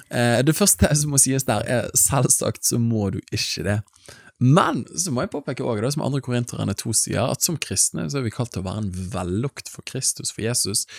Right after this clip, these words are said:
uansett hvor vi er. Med andre ord, vi er ment å gi liksom ut Jesus-parfyme. At det bør være en vibb av Jesus, og uansett hvor vi er og hva vi holder på med.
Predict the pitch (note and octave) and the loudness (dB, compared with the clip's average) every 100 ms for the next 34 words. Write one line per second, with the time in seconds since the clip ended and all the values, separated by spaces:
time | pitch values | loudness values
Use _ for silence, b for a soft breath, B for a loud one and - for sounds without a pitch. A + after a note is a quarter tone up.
0 | - A#2 G#2 A2 - G2+ A2+ A#2+ A#2 C#3 | -4 0 0 -2 -6 -4 -2 -2 -2 -2
1 | G#2+ A2+ A#2+ A#2+ A#2+ G#2+ G#2 - - - | 0 0 0 -2 -2 -6 -10 -10 -16 -10
2 | - A2 A2+ - A#2 - A#2 C#3+ A#2 - | -6 -6 -6 -6 -8 -6 -6 -6 -8 -6
3 | F#2 - F#2+ G2 - B B B2 A#2 B2+ | -6 -6 -6 -6 -10 B B 0 2 4
4 | A#2 G#2 A2+ G#2+ F#2+ A2 A2 A#2+ - G2 | 2 0 0 0 -2 -2 -4 -4 -6 0
5 | A2 A2 - - - - - A#2+ G#2 A2 | 0 0 -4 -6 -8 -12 -6 -2 0 -2
6 | - A2 G2 G2 G#2 - G#2 G2 G2+ A#2+ | -4 -6 -2 -2 -2 -2 -4 -4 -2 0
7 | G#2 A#2 - | 0 0 -4